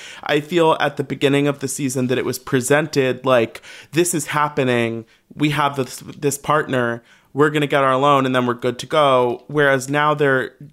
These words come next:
making them jump through all these hoops of, "What's the mission statement? Show me you're committed," all this stuff. And it's like, this guy sounds like a kind of a nightmare to work with if this is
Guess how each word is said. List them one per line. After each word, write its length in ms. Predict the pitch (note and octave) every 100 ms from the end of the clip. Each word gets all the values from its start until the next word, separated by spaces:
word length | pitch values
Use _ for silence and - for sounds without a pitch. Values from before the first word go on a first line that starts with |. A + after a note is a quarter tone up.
| _
making 440 | - C#3 C#3+ D3 D3
them 160 | C3+
jump 240 | B2+ C#3+ C3+
through 140 | D3
all 100 | C#3
these 200 | C3+ B2
hoops 420 | - F3 D3+ - -
of, 280 | C#3+ C3+ - - - -
"What's 240 | D#3 D#3
the 80 | -
mission 320 | G3+ G3+ F#3
statement? 480 | E3 - D3 - B2+
Show 240 | - F#3+ F3+
me 140 | F#3
you're 120 | F#3
committed," 460 | F3 F3+ F#3+ E3+ C#3
all 260 | - E3+
this 220 | E3 E3+ D3
stuff. 360 | - E3+ D3
And 180 | D#3 D3
it's 120 | C#3+
like, 160 | D3+ C3+ _ _ _ _ _ _ _
this 160 | D#3 D3+
guy 180 | D3+ D#3+
sounds 380 | D#3+ D3+ C#3+ D3+
like 180 | C#3
a 420 | C#3 B2+ A2+ A2 G#2 - -
kind 200 | - C3
of 60 | D3
a 40 |
nightmare 360 | A#2 A#2+ A#2 A#2
to 60 | G#2+
work 260 | A#2+ -
with 280 | A#2 G#2+ -
if 180 | B2 A2+
this 180 | B2 A2+
is 300 | A2 - -